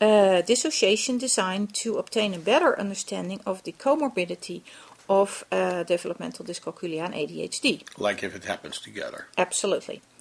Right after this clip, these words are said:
Speaker 1: It's a study from Germany, so, uh, we expect,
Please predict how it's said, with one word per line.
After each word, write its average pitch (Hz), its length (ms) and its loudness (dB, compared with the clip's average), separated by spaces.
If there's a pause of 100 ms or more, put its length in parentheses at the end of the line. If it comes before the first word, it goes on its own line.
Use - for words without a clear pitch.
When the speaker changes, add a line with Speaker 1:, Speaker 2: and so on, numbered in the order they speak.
(200)
Speaker 1:
It's 226 180 0
a 269 40 -4
study 311 400 4
from 269 240 0
Germany, 190 440 2
so, 196 440 4
uh, 185 640 2
we 196 160 -4
expect, 285 560 -2